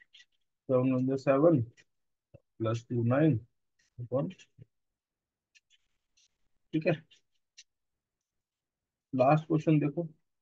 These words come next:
इसको बच्चों पहले लिखते हैं फ़ाइव डिवाइडेड बाय next number को improper fraction में करते हैं, सेवन थ्री जा ट्वेंटी वन और फ़ोर ट्वेंटी फ़ाइव,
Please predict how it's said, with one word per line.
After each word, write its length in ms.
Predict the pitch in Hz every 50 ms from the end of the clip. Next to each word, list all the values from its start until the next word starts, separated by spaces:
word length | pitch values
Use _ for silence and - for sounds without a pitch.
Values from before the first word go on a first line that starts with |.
| _ _ _ _ _ _ _ _ _ _ _ _ _ _ _ _ _ _ _ _ _ _ _ _ _ _ _ -
इसको 300 | 156 160 160 - 175 160
बच्चों 420 | 165 165 156 156 - 175 170 175 170
पहले 300 | 165 - - 143 147 147
लिखते 380 | 147 147 156 156 - - 147 143 143 143
हैं 220 | 160 151 147 147 147
फ़ाइव 680 | - - _ - 131 127 131 143 147 156 165 165 156 151 131
डिवाइडेड 560 | - 117 117 123 127 127 127 127 135 135 135 131 123 123 123
बाय 180 | 120 123 123 123 123 120 117 113 110 107 110 - _ _ _ _ _ _ _ _ _ - - _ _ _ _ _ _ _ _ _ -
next 320 | - 117 127 139 135 - 147
number 320 | 135 131 135 135 - - -
को 120 | 147 139 139 143 143 147 143 143 151 - -
improper 540 | 131 131 127 127 123 120 123 120 117 135 135 135
fraction 360 | - 131 123 123 - - 143
में 180 | 139 139 131 120
करते 420 | 120 - 131 127 120 - _ - 147
हैं, 420 | 147 143 139 139 139 139 143 143
सेवन 440 | 143 - - 139 120 120 123 131 135
थ्री 280 | 131 - 123 123 123 120
जा 180 | 117 120 120 117 117
ट्वेंटी 520 | 117 - 123 127 135 135 - 147 143 139 135
वन 200 | 135 135 135 135
और 180 | 123 117 117 120
फ़ोर 280 | - - 110 107 104 101
ट्वेंटी 260 | 110 113 113 120 127 135
फ़ाइव, 280 | 143 143 151 165 185